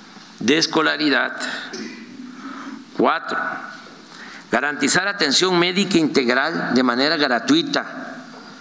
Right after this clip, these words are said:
a todos los mexicanos. Cinco, que los trabajadores y sus familias puedan ser dueños de sus viviendas.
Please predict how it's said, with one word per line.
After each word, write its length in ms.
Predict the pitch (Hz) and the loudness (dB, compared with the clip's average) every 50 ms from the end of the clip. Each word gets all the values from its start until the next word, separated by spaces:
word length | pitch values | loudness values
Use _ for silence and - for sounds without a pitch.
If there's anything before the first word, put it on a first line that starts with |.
| - - - - - - - - - - - | -20 -20 -18 -18 -20 -20 -20 -20 -20 -8 -4
a 120 | - - 90 | -2 -2 0
todos 360 | - 185 - 175 175 170 156 | 2 2 2 2 4 4 4
los 200 | 143 156 156 139 | 4 4 4 4
mexicanos. 1040 | 156 160 147 - 156 120 - 135 127 127 135 139 135 131 - - - - - - - - - - - - - - - - - - - - - - - - - - - - - - - - - | 4 4 4 2 0 2 0 0 0 -2 -2 -2 -2 0 0 0 0 0 -2 -4 -6 -10 -12 -12 -12 -12 -14 -16 -16 -16 -18 -16 -14 -12 -12 -12 -14 -14 -18 -18 -16 -16 -14 -14 -16 -10 -4
Cinco, 600 | - - - 196 208 226 233 220 226 - 226 226 226 233 - - - - - - - - - - - - - - - - - - - - - - - - | 0 2 2 4 4 4 4 4 4 2 2 2 0 -2 -2 -4 -4 -6 -6 -10 -12 -14 -16 -16 -18 -18 -18 -18 -16 -16 -14 -14 -16 -16 -16 -16 -8 -2
que 120 | - 143 | 0 0
los 160 | 147 143 - | 2 2 2
trabajadores 880 | - 156 147 143 135 127 135 139 151 190 233 247 226 196 151 - - 151 | 2 2 2 2 2 2 2 2 4 4 4 4 4 2 2 2 2 4
y 80 | 147 | 4
sus 240 | 113 - - 131 - | 2 4 2 2 2
familias 640 | - 131 120 120 160 202 214 214 214 214 214 - | 4 2 4 4 4 6 6 6 4 4 4 2
puedan 360 | - - 170 196 196 180 170 143 | 2 2 2 4 4 4 4 4
ser 200 | 175 180 170 160 | 4 4 4 4
dueños 760 | 147 170 196 220 208 175 135 113 107 - - - - - - - - - - - - - - - - - - - - - - | 4 4 4 4 4 4 4 2 2 0 -2 -2 -4 -6 -8 -12 -14 -18 -18 -18 -20 -20 -20 -20 -18 -18 -18 -18 -18 -14 -4
de 160 | - - 151 | 0 2 2
sus 200 | 151 - 175 165 | 4 4 4 4
viviendas. 1000 | 139 156 180 156 156 160 165 160 156 131 127 110 - - - - - - - - | 4 4 4 6 6 4 6 6 4 4 4 2 2 2 0 0 -2 -2 -6 -8